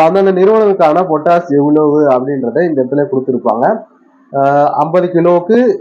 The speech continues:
இப்போ வந்து ஆயிரத்தி ஐந்நூறு ரூபா, ஆயிரத்தி அறுநூத்தி ஐம்பத்தஞ்சு ரூபா இருக்கு, ஆயிரத்தி ஐந்நூத்தி இருபத்தஞ்சு ரூபா இருக்கு, ஆயிரத்தி ஐந்நூத்தி ஐம்பது ரூபா இருக்கு, ஆயிரத்தி அறுநூத்தி ஐம்பத்தஞ்சு ரூபா கூட இருக்கு. So, இது எல்லாமே இந்த அஞ்சு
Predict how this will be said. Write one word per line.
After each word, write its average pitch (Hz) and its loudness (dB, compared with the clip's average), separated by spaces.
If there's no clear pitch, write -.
இப்போ 139 2
வந்து 160 0
ஆயிரத்தி 160 0
ஐந்நூறு 147 -2
ரூபா, 165 2
ஆயிரத்தி 156 0
அறுநூத்தி 151 0
ஐம்பத்தஞ்சு 131 -2
ரூபா 139 0
இருக்கு, 165 -4
ஆயிரத்தி 165 0
ஐந்நூத்தி 185 0
இருபத்தஞ்சு 147 -2
ரூபா 143 2
இருக்கு, 135 -2
ஆயிரத்தி 170 0
ஐந்நூத்தி 156 -2
ஐம்பது 147 -2
ரூபா 151 4
இருக்கு, 131 -2
ஆயிரத்தி 160 -2
அறுநூத்தி 160 -2
ஐம்பத்தஞ்சு 123 -2
ரூபா 117 -2
கூட 127 0
இருக்கு. 147 -4
So, 139 0
இது 143 0
எல்லாமே 156 2
இந்த 170 0
அஞ்சு 143 -6